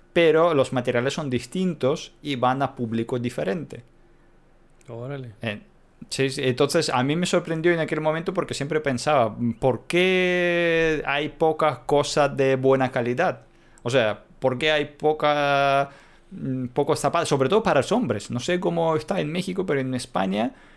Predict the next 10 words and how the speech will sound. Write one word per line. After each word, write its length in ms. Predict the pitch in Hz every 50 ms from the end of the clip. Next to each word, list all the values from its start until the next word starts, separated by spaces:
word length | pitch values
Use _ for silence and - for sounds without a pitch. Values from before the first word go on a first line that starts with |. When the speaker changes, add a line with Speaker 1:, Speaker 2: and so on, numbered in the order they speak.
| - - _ _ _
Speaker 1:
mm, 760 | - 139 127 123 127 123 120 123 123 127 127 131 131 135 139
no 240 | 147 170 190 202 202
hay 240 | 196 196 196 190 185 185 - -
tantas 640 | - 185 185 180 180 180 175 - - 170 151 - - 151
marcas 1000 | 151 160 165 165 156 147 - - - 156 156 147 147 143 147 - - - - - -
de 500 | 131 127 139 135 139 135 135 135 131 127 123
zapatos 1000 | - - - - 127 123 - - 160 170 165 - - 143 175 - - - - - - - - - - - - - - - - - - - - -
que 100 | - 123
sean, 460 | - - - 143 139 143 143 135 120 - - 131 127 117 120 - 143 143 139 131 131 131 127 131
mm, 40 | 127